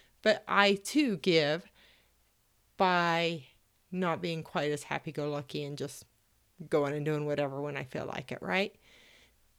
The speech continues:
So a little bit better planning can go a long way. And I actually see this with this daughter even to this day because she keeps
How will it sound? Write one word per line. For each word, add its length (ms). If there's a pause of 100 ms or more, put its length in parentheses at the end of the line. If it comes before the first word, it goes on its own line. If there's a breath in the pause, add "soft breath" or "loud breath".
(240)
So 360
a 40
little 320
bit 180
better 220
planning 440
can 200
go 180
a 40
long 260
way. 200
And 120
I 80
actually 320
see 220
this 220
with 140
this 160
daughter 500
even 280
to 120
this 140
day 260
because 360 (400 loud breath)
she 400
keeps 600